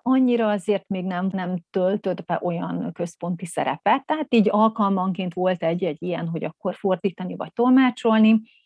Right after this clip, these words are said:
de hát, ö, tényleg ezek csak ilyen alkalmi dolgok voltak, és, ö, most, amióta a pandémia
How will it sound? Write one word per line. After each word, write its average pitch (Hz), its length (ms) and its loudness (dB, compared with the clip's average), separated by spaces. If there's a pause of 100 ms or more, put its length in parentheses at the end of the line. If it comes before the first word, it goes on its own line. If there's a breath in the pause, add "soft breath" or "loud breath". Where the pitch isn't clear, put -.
(340 soft breath)
de 185 160 -4
hát, 180 260 -6
ö, 185 140 2
tényleg 175 320 -2
ezek 170 240 -8
csak - 200 -14
ilyen 165 180 -4
alkalmi 175 480 -4
dolgok 214 440 -2
voltak, 226 540 0 (440 soft breath)
és, 202 380 2
ö, 208 120 0
most, 202 380 0
amióta 185 800 -2 (840)
a - 160 -6
pandémia 170 760 0